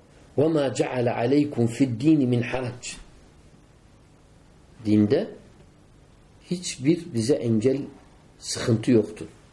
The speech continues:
لَا يُكَلِّفُ اللّٰهُ نَفْسًا اِلَّا وُسْعَهَا. Allah Teala insanı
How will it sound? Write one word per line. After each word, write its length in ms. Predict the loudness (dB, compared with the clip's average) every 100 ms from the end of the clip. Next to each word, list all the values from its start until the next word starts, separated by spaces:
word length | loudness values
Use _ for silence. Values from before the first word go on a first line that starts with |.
| -2
لَا 180 | 0 0
يُكَلِّفُ 320 | -2 -2 -4
اللّٰهُ 420 | -2 0 0 -2 -2
نَفْسًا 180 | 0
اِلَّا 400 | 0 2 2 2
وُسْعَهَا. 360 | -2 -6 -10 -12 -16 -20 _ -20 -20 -20 _ _ _
Allah 260 | -4 -2 -2
Teala 320 | -4 -2 0
insanı 680 | 0 0 0 0 2 2 -2